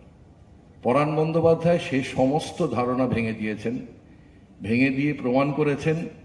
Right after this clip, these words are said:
উনি অভিনেতা, জলের মতো,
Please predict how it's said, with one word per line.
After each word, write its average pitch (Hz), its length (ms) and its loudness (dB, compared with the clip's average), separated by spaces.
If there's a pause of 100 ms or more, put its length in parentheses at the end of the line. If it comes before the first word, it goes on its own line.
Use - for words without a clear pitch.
(540)
উনি 127 380 4 (160)
অভিনেতা, 123 720 2 (1120)
জলের 131 400 6
মতো, 113 420 -2